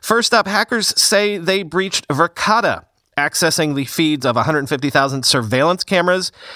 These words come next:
inside clinics, police precincts, jails, schools, even Cloudflare's offices and Tesla facilities. The hackers say they also have access to the full video archive of all Verkada customers.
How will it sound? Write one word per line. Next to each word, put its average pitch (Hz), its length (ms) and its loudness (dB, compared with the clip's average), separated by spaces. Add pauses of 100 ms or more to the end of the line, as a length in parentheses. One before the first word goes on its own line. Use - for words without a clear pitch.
(200)
inside 110 600 0
clinics, 175 600 2
police 139 420 -2
precincts, 165 500 0
jails, 156 460 2
schools, 160 480 0 (380)
even 196 340 2
Cloudflare's 208 840 2
offices 143 480 0
and 139 340 0
Tesla 202 400 0
facilities. 175 720 0 (440)
The 117 80 0
hackers 123 320 0
say 131 280 2
they 123 360 0 (100)
also 175 280 4
have 160 140 2
access 151 360 0
to 160 100 2
the 139 140 0
full 160 260 -2
video 147 400 0
archive 185 640 2
of 165 180 2 (160)
all 190 420 4
Verkada 165 540 2
customers. 175 680 0